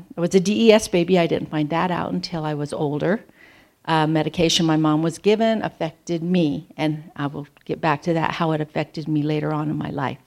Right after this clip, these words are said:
But God wove me in my mother's womb, and he knew me, and he knew the struggles I was gonna have with these very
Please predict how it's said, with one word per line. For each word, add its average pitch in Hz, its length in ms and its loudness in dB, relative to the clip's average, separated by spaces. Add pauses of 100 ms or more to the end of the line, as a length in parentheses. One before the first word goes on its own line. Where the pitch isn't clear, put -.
(640)
But 190 140 -6
God 254 260 6
wove 196 360 6
me 165 280 0
in 151 120 0
my 151 140 -2
mother's 151 460 -6
womb, 151 260 -4 (720)
and 156 140 -8
he 180 160 -2
knew 165 200 2
me, 160 440 -2
and 160 160 -4
he 170 160 -4
knew 165 340 0 (120)
the 165 100 -8
struggles 151 420 -6
I 156 60 -4
was 151 140 -8
gonna 147 180 -4
have 147 320 -6 (180)
with 165 320 -2
these 185 480 0 (480)
very 214 600 8